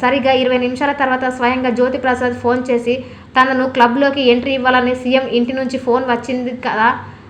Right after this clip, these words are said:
అంటూ చెప్పాడు. అంతకుముందు ఫోన్, ఫోన్ కాల్స్ వాయిస్తో పాటు జ్యోతి ప్రసాద్ వాయిస్ కూడా ఒకటే కావడంతో, సీఎం ఇంటిని వాడుకొని దురుద్దేశపూర్వకంగా తమను బెదిరించిన వ్యవహారంలో నిందితుడిపై కేసు నమోదు చేయాల్సిందిగా జీఎం ఫిర్యాదు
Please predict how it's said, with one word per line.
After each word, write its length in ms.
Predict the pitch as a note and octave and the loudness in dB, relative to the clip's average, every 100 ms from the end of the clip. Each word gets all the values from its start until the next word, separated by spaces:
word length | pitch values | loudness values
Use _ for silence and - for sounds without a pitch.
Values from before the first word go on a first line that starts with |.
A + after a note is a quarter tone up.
| - | 0
అంటూ 200 | A#3+ C4+ | 2 2
చెప్పాడు. 480 | C4+ A#3+ B3 G3+ E3 - - - - A3 | 0 0 2 2 0 -6 -16 -20 -4 -2
అంతకుముందు 520 | B3+ C4 C4 C4+ D4+ | 0 0 -2 -2 -2
ఫోన్, 280 | C#4 C#4 D4 - A3 | 0 0 -2 -6 -6
ఫోన్ 280 | C4 C#4 C#4 | -2 -2 0
కాల్స్ 260 | C#4 C4+ C4+ | 0 0 0
వాయిస్తో 420 | A#3+ B3 B3+ B3+ | 2 2 0 0
పాటు 280 | B3 A#3+ A#3+ | 2 4 4
జ్యోతి 300 | A#3+ B3+ B3+ | 2 2 2
ప్రసాద్ 300 | C4 C4 C4+ | 0 0 0
వాయిస్ 340 | A#3 A#3+ B3+ | 0 0 -2
కూడా 340 | - A#3 B3 B3+ - - A#3 | -2 2 2 -2 -10 -8 -4
ఒకటే 260 | A#3 C#4+ | -2 -2
కావడంతో, 640 | D4 C4+ B3+ B3+ B3 B3+ - - | 2 4 4 2 0 -2 -4 -12
సీఎం 240 | C4 C#4 C#4 | 0 0 2
ఇంటిని 300 | C4 B3 C4 | 0 -2 0
వాడుకొని 560 | C4 A#3+ A#3+ A#3 B3 C4 - - - - - - - - - - - G3+ | 2 2 2 0 0 -4 -14 -20 -20 -20 -20 -20 -20 -20 -20 -20 -12 -2
దురుద్దేశపూర్వకంగా 1120 | A#3 D#4 C4 D4 D4 D4 C#4 C#4 C4+ B3 B3 | 0 2 4 2 2 0 0 0 0 0 0
తమను 320 | B3+ B3 B3+ | 0 0 2
బెదిరించిన 640 | A#3 A#3 C4+ C#4 C4 B3+ | 2 2 2 -2 0 0
వ్యవహారంలో 680 | B3+ A#3+ B3 B3 B3 A#3 A#3+ A#3+ | 4 4 4 4 4 2 0 2
నిందితుడిపై 540 | A#3 C4 C4+ B3+ B3+ | 0 2 0 -2 0
కేసు 300 | A#3+ A#3+ A#3+ | 2 4 2
నమోదు 360 | B3+ A#3+ B3 B3+ B3+ | 2 0 0 0 0
చేయాల్సిందిగా 640 | A#3 A#3 A#3+ A#3 A3 A3+ - - - - | 0 0 0 -2 0 -2 -4 -14 -14 -4
జీఎం 300 | A3 C#4 C#4+ C#4 | 0 2 2 0
ఫిర్యాదు 300 | B3 C4 | 2 2